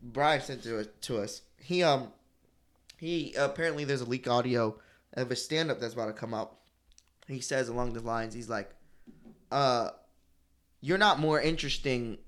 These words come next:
and he's talking about the Parkland shooter survivors. "You're not more interesting just because your school got shot up."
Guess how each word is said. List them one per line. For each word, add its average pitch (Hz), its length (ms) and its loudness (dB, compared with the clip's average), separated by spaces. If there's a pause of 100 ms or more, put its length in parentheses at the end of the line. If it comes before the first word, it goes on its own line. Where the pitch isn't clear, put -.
(140)
and 117 80 -4
he's 113 100 -6
talking 143 180 -2
about 127 140 -4
the - 80 -8
Parkland 120 520 -6
shooter 120 260 -8
survivors. 90 420 -8 (340)
"You're 139 100 2
not 180 220 6
more 160 180 6
interesting 139 540 0
just 120 180 -2
because 120 300 -4
your 104 80 -4
school 120 300 -4
got 95 220 -2
shot 76 260 -4
up." - 260 -14